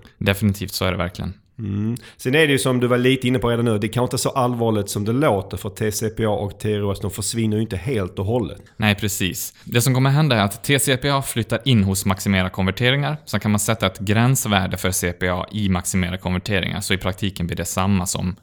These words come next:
Speaker 1: T C P A-strategin idag. Samma gäller för T roas, men då är det under strategin maximera konverteringsvärde som du sätter ett gränsvärde för roas då. En target roas helt enkelt. Du kommer alltså kunna använda båda de här två strategierna tillsammans med T C P A eller T R O A S.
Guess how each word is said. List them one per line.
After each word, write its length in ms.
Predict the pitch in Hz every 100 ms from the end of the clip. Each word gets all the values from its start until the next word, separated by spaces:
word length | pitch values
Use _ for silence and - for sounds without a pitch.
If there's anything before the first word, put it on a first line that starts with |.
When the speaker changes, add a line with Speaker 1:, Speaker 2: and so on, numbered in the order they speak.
| -
Speaker 1:
T 160 | 98
C 160 | 87 90
P 140 | -
A-strategin 540 | 87 - 85 - 90 92
idag. 340 | 104 147 170 - - - - -
Samma 300 | - 120 117
gäller 180 | 107 98
för 120 | 98
T 200 | 85 95
roas, 440 | 92 110 131 139 -
men 160 | 101
då 100 | 95
är 80 | 92
det 60 | 90
under 440 | 95 95 92 90 80 -
strategin 600 | - - 90 - 90 87
maximera 460 | 90 - 95 92 92
konverteringsvärde 880 | - 90 - 117 117 95 - - 98
som 160 | 92
du 60 | 90
sätter 320 | - 85 -
ett 160 | - -
gränsvärde 680 | 92 98 101 101 98 -
för 160 | - 95
roas 360 | 101 98 - -
då. 120 | - -
En 120 | 98
target 400 | - 90 82 -
roas 220 | - -
helt 180 | 85 -
enkelt. 360 | 92 - - - - - - - - - 123
Du 80 |
kommer 220 | 123 127 113
alltså 140 | 107
kunna 180 | 101 101
använda 460 | 110 113 104 92
båda 280 | 92 101 98
de 100 | 92
här 240 | 92 117 95
två 200 | - 92
strategierna 720 | - - - 98 90 90 -
tillsammans 720 | 104 - - 120 87 92 -
med 120 | 92
T 140 | 92
C 160 | 90 92
P 100 | 87
A 120 | 90
eller 140 | 92
T 140 | - 87
R 100 | 92
O 120 | -
A 40 |
S. 160 | - -